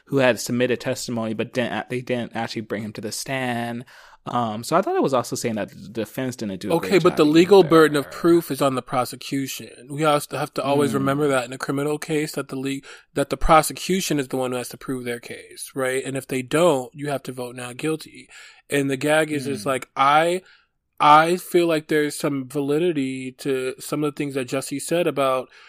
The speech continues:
Speaker 2: you know, he had messed around with that queen, he had jacked off with that
Speaker 1: Mm-hmm.
Speaker 2: queen and made out with her, that African girl,
Speaker 1: Mm-hmm.
Speaker 2: and
Speaker 1: Mm-hmm.
Speaker 2: that basically they wanted to be her security guards. And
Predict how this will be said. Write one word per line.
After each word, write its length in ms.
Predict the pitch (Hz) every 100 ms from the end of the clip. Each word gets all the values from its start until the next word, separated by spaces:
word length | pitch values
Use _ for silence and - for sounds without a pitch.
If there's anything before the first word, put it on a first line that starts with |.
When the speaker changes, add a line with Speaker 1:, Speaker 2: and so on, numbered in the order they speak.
| _
Speaker 2:
you 120 | 151
know, 220 | 147 135 135
he 200 | 151 139
had 120 | 131
messed 260 | 131 -
around 340 | 127 127 131 147
with 100 | 147
that 180 | 143 139
queen, 600 | - 143 139 139 139 147
he 160 | 143
had 120 | 123
jacked 320 | 135 131 123 131
off 160 | 123
with 80 | 123
that 100 | 135
Speaker 1:
Mm-hmm. 80 | 127
Speaker 2:
queen 200 | 147 135
and 80 | 127
made 160 | 123
out 180 | 131 135
with 140 | 139 -
her, 360 | 143 135 135
that 240 | 135 127 120 131
African 420 | 131 139 147 143
girl, 400 | 143 139 139 143
Speaker 1:
Mm-hmm. 320 | 139 135 123 120 120 147
Speaker 2:
and 600 | 143 135 131 131 127 123
Speaker 1:
Mm-hmm. 300 | 160 156 151
Speaker 2:
that 520 | 143 139 135 135 131
basically 360 | 151 - 156
they 120 | 147 143
wanted 300 | 143 143 -
to 80 |
be 160 | 143 151
her 160 | 165 156
security 520 | 160 - 175 277 180
guards. 600 | 147 139 135 139 - - - - -
And 120 | -